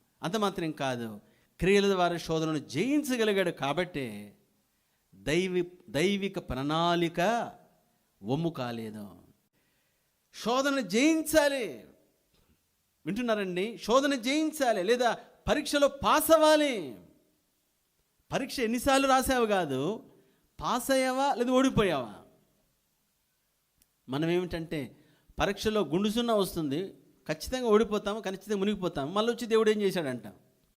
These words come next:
శోధన జయించగలగాలి. యోసేపు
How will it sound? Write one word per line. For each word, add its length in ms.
శోధన 300
జయించగలగాలి. 1400
యోసేపు 880